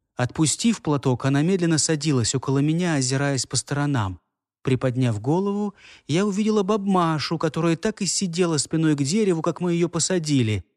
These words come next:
Рот её был приоткрыт, она смотрела куда-то вдаль и тяжело дышала. «Вставай, надо образовать круг и сделать передышку.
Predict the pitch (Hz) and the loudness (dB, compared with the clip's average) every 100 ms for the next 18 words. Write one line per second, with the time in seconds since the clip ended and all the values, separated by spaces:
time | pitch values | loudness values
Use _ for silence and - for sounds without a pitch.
0 | _ 156 180 147 135 127 131 131 139 139 | _ 0 2 2 0 0 2 0 0 -2
1 | - 208 214 156 - _ _ _ - 139 | -2 -2 -2 -2 -10 _ _ _ -6 0
2 | 135 - 147 135 156 180 131 131 127 131 | 0 2 0 -2 0 0 0 2 2 2
3 | 104 104 175 185 - 175 156 127 143 147 | -2 -2 -2 -2 -4 -4 -2 0 2 2
4 | 139 143 - 117 95 95 87 _ _ _ | 0 -2 -2 -2 -2 -4 -8 _ _ _
5 | _ _ - - - 226 220 208 208 202 | _ _ -8 -6 -4 -2 0 2 2 2
6 | 180 120 87 - - 151 180 180 180 175 | 2 0 -2 -10 -4 0 2 2 2 2
7 | 160 175 175 160 - 208 202 185 143 147 | 2 4 2 0 0 2 2 4 2 4
8 | 180 175 - 180 180 160 151 110 - 110 | 2 2 0 0 2 2 2 0 -2 -2
9 | 98 | -2